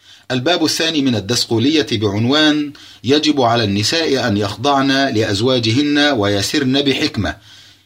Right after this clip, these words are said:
يقول: والمرأة فلتخضع لزوجها، لأن رأس المرأة هو زوجها.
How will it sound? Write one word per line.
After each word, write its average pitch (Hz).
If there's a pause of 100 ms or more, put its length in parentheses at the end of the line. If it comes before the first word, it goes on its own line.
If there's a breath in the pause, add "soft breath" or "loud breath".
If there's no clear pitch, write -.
(160 loud breath)
يقول: 170
والمرأة 151
فلتخضع 117
لزوجها، 117
لأن 120
رأس 139
المرأة 127
هو 139
زوجها. 117